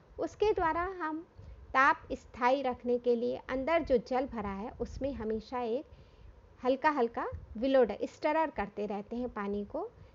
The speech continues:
ताकि वो चारों तरफ पानी का ताप एक समान रखता है। अब दो बल्ब हैं, ए और बी, और दोनों एक नोब द्वारा जुड़े हुए हैं। इस स्थिति में नोब बंद है,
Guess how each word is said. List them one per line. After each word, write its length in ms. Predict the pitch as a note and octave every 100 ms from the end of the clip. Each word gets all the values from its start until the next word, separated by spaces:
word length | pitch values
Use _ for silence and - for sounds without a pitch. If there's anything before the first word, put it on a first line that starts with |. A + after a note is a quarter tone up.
| -
ताकि 300 | A#3+ C4 D4+
वो 240 | D4 A#3+ C#4
चारों 600 | - - C#4 D4 G4 G#4
तरफ 340 | A#3+ G3+ A3 - -
पानी 280 | G#3 A3+
का 180 | B3 A#3+
ताप 420 | G3+ F#3+ A3+ -
एक 260 | - E4+ E4+
समान 420 | - F#3+ E3+ A#3 -
रखता 300 | - - -
है। 320 | - - - - - - - -
अब 260 | B3+ B3+ - - _ - - - - _
दो 300 | G3 A#3 D4+
बल्ब 400 | A3 E3+ A3+ C4+ B3
हैं, 280 | A#3 B3 C#4+ G4+ -
ए 200 | C4+ B3+
और 160 | G#3+ G3
बी, 500 | - A3+ G#3+ A3+ D4 - _ _
और 160 | - B3
दोनों 380 | A3+ B3+ G3 F4 -
एक 320 | B3 A3+ A#3+ - - - A3
नोब 380 | A#3 C#4 D4
द्वारा 340 | G#3 A#3 G#3 G3
जुड़े 320 | - G3 G3
हुए 180 | G3+ G#3
हैं। 300 | G#3 A#3 C#4+ - _ - - _ -
इस 160 | F4+ -
स्थिति 480 | D4 - C4 B3+ C4
में 200 | C4 C4
नोब 380 | A3+ A3 A#3 - - - -
बंद 280 | F#3 A#3+ G3+
है, 300 | - F#3 -